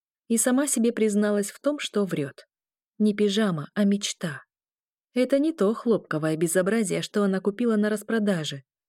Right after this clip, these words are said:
с изображением кактусов на груди и информирующей надписью о том, что трогать нельзя.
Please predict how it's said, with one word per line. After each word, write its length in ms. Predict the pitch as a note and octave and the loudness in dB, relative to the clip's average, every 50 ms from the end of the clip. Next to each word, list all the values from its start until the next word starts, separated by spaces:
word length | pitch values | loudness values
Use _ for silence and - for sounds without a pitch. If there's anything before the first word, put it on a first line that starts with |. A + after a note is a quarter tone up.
| _ _ | _ _
с 100 | - - | -8 -4
изображением 760 | E3+ D3+ D3 D3+ D#3 E3 D#3+ D3+ D#3+ D#3 D#3 D3 C#3 C3+ C3+ | -4 -2 0 0 0 0 0 0 0 -2 -2 -2 -2 -2 -4
кактусов 540 | C3+ - A#3 A#3 - - G#3 - - F#3 - | -4 -4 -6 -4 -4 -4 -4 -2 -4 -4 -4
на 100 | F#3+ F#3 | -2 -2
груди 460 | F3+ F3+ F#3 F#3 F3 E3+ E3+ E3+ E3+ _ _ - | 0 2 0 0 0 0 -2 -4 -4 _ _ -2
и 140 | A#3 A#3+ | 0 2
информирующей 800 | B3 A#3 - A#3+ A#3+ A#3+ A#3+ C4 C#4 C4 B3+ B3 A3 - - G#3 | 2 2 2 0 0 2 2 2 2 2 0 0 -2 -2 0 0
надписью 520 | G#3 A3+ A3 G#3+ G#3+ G#3 G3+ - G3+ G3 | 2 0 0 -2 -2 -4 -2 0 0 0
о 40 | F#3+ | 0
том, 240 | F#3+ - C4+ C#4 C4 | 0 0 -2 -2 -2
что 180 | - - - C#3+ | -4 -8 -10 -8
трогать 440 | - D#3+ F#3 A3+ G#3 G3 F#3 F#3 | -4 -2 0 0 0 0 -2 -4
нельзя. 500 | - F3+ F3 E3 D#3+ D3 - C#3 B2 B2 | -4 -4 -2 -2 -2 -4 -6 -6 -8 -10